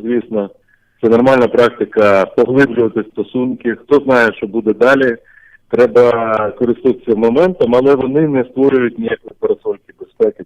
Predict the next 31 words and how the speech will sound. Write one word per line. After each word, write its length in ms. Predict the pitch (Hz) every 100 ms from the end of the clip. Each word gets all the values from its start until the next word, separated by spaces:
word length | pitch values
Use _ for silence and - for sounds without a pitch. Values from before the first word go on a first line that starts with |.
| _
це 60 |
очевидно. 460 | 98 92 104 87 - _
Тому, 480 | - 135 156 156 - - - _ - -
е, 40 | 113 113 110 107 107 107 131 107
з 40 | 127
американцями 600 | 160 170 196 175 156 143
в 40 |
нас 140 | 143 135 143
є 100 | 127
багато 340 | 127 123 117 104
угод. 340 | 95 90 98 - _ _ _ _ - _
Є 140 | 127
угода, 720 | 143 123 131 117 123 117 110 104 - - -
е, 580 | 107 101 101 101 101 101 90
яка 340 | 104 104 113
підписана 540 | 104 117 - 123 113 113
була 340 | 101 113 113
і 180 | 107 101
президентами, 1000 | 95 101 98 98 160 170 123 110 101 98 95 - _ _ _ _ _ _ -
і, 40 | 98 95 98 107
і 80 | 127
раніше, 480 | 120 117 190 - 123
і 140 | 107 92
зараз, 360 | 131 175 147 123 - _ _ 143
ну, 300 | 175 190 - _ _ _ - 90 85
я 120 | - 95
маю 160 | 95
на 80 | 95
увазі 400 | 92 92 92 87 - _
попередні 460 | 98 113 110 98
періоди. 560 | 95 101 95 92 90 92